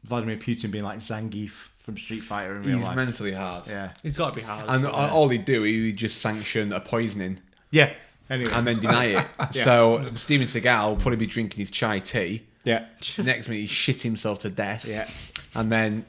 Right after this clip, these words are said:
Speaker 2: even though there was, like, actual established evidence to link Vladimir Putin to
Speaker 1: There'd be
Speaker 2: the
Speaker 1: literally
Speaker 2: crime,
Speaker 1: nothing anyone would do.
Speaker 2: he would just deny it.
Speaker 1: Yeah. And
Speaker 2: So
Speaker 1: then shoot, probably shoot a nuke at someone.
Speaker 2: Yeah, exactly.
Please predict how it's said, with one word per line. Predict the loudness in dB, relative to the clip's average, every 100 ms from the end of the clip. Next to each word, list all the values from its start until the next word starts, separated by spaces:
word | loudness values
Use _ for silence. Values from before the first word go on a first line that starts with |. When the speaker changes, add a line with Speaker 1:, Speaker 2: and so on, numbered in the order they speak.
| -4
Speaker 2:
even | -2 0 2
though | 2 2
there | 0
was, | 0 0
like, | -2 -2 -4
actual | -6 -6 -4 -4
established | -6 -2 -2 -2 -8
evidence | -6 -4 -4 -6 -6
to | -8
link | -4 -2 -4 -8 -8
Vladimir | -6 -2 -4 -4
Putin | -6 -6 -4 -6
to | -2
Speaker 1:
There'd | 2 2
be |
Speaker 2:
the | 4
Speaker 1:
literally | 4
Speaker 2:
crime, | 4 4 2
Speaker 1:
nothing | 2 -2
anyone | -4 -4 -4
would | -2
do. | 2
Speaker 2:
he | 2
would | 0
just | -2 -6 -6
deny | -6 -6 -10
it. | -12 -12
Speaker 1:
Yeah. | -10 -10 -14 -20 -16 -6
And | 0
Speaker 2:
So |
Speaker 1:
then | 2 2 0
shoot, | -6 -6
probably | -6 -6
shoot | -8 -6
a |
nuke | -8 -8 -12
at |
someone. | -12 -10 -12 _ _
Speaker 2:
Yeah, | -4 -4 -10
exactly. | -6 -6 -6